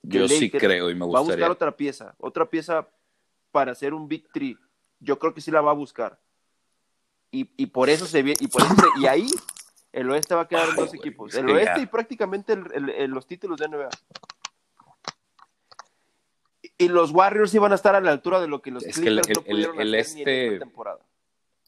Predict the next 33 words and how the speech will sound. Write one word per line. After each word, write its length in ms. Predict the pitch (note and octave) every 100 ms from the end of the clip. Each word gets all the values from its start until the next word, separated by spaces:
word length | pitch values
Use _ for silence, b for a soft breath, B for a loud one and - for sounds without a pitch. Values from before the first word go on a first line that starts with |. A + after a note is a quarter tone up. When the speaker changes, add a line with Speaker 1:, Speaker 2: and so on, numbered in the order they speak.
| _ _ _
Speaker 1:
Los 180 | C3 B2
Warriors 320 | C#3 D3+ D#3
sin 180 | C#3+ C#3
duda 220 | F#3 E3+
que 80 | C#3+
van 100 | C#3
a 40 |
estar 200 | B2 B2
a 60 | A2+
la 60 |
altura. 300 | G2+ - - - _ _ _ _ _ _ _
No 120 | C#3 D#3
se, 100 | E3
no 140 | D#3+
se 80 | F3
van 120 | F3
a 60 | F3
quedar 160 | D#3
eliminados 400 | E3 D3 B2+ D3
con 160 | - B2
Speaker 2:
El 80 | G2+
Speaker 1:
Denver 460 | G2+ C#3 C#3 C3+
o 100 | C3+
con 180 | A2+ B2
un 60 | B2+
equipo 340 | A#2 A2+ B2
de 80 | A2
esos. 280 | - - _ _ _ _ _ _ _ _ _ _ _ _ _ _ _ _ _ _ _ _ _ _ _ _ _
Con 180 | - C3
todo 160 | C#3+ D3+
respeto 460 | C#3+ - C3+ C#3
para 200 | C3 A#2+
Denver. 300 | A#2 A#2 G2+